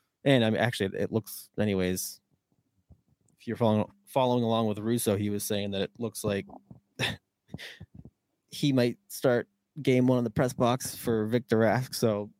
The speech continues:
I'm sure that'll, that'll go over well with everybody. Um, but let me tell you about Rem Pitlick. He rocks,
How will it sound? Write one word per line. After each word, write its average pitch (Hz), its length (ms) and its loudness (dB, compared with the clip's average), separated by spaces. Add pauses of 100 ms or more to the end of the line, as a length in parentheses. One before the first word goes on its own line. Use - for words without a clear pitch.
(300)
I'm 120 140 -2
sure 107 180 0
that'll, 110 360 0 (320)
that'll 139 180 0
go 127 80 2
over 113 240 2
well 120 160 2
with 123 120 0
everybody. 139 460 2 (680)
Um, 131 600 6 (380)
but 156 80 6
let 214 120 6
me 247 60 4
tell 185 160 4
you 151 40 8
about 123 240 4
Rem 117 200 2
Pitlick. 85 360 -8 (1200)
He 202 140 8
rocks, - 540 2